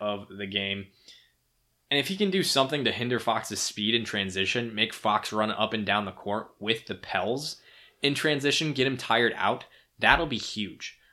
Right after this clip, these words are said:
I think Lonzo plays a huge role in this one again. Granted, he scored twenty-four points, ten assists, six rebounds. That was pretty outlandish for a stat line for, for Lonzo Ball, and I'm not expecting anything like that necessarily, at least not to that degree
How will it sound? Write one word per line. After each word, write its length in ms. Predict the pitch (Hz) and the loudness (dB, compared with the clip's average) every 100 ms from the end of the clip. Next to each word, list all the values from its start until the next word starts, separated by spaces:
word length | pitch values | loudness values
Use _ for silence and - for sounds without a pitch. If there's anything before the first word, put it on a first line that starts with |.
| - | -10
I 60 | |
think 200 | 107 131 | -4 -2
Lonzo 460 | 113 117 123 120 113 | 2 4 4 2 0
plays 340 | - 117 107 | 2 0 0
a 80 | 104 | -2
huge 400 | 95 - 127 127 | -8 -6 -4 -4
role 400 | 104 104 107 110 | -2 0 0 0
in 140 | 101 | -2
this 200 | 104 107 | -4 -4
one 160 | 113 107 | -4 -6
again. 460 | - 95 98 101 104 - - | -6 -2 0 0 -4 -14 -20
Granted, 260 | - 139 139 | 0 2 2
he 120 | 117 | 2
scored 320 | 117 135 120 | -2 0 0
twenty-four 460 | - 117 113 113 117 | -2 -4 -4 -2 -2
points, 380 | 110 107 104 - | 0 0 0 -2
ten 180 | 113 113 | -4 -2
assists, 400 | 110 107 101 - | -2 -2 -2 -2
six 260 | 117 110 | -2 -2
rebounds. 540 | 104 104 101 98 98 - - - _ | -4 -2 0 -2 -4 -8 -18 -20 _
That 160 | - 131 | 2 2
was 100 | 123 | 2
pretty 260 | - 131 123 | 0 0 2
outlandish 840 | 107 98 104 110 117 117 - - | 0 -2 -2 2 4 4 2 -6
for 240 | - 113 107 | -8 -2 -2
a 60 | |
stat 320 | 98 107 101 | 0 2 2
line 240 | 107 110 107 | 2 -2 -2
for, 320 | 110 104 - | -2 -2 -4
for 100 | 110 | -2
Lonzo 420 | 107 107 107 107 | 0 2 2 0
Ball, 360 | 98 101 104 107 | 0 4 4 4
and 100 | 95 - - | 0 -10 -6
I'm 160 | - 113 | 0 4
not 200 | 113 104 | 4 2
expecting 560 | 101 - 110 - 110 98 | -2 2 2 4 0 0
anything 360 | 104 98 104 | -4 -4 -4
like 200 | 95 92 - 90 | -2 -4 -6 -2
that 320 | 92 90 123 | 2 2 2
necessarily, 540 | 120 110 120 110 113 113 | -2 -6 -4 -4 -2 -2
at 60 | |
least 180 | 101 104 | -4 -6
not 220 | 113 - | -4 -6
to 80 | - | -6
that 340 | 98 95 - 110 | -4 -2 -4 -10
degree 680 | 98 90 98 90 95 156 | -10 -8 -8 -6 -6 -10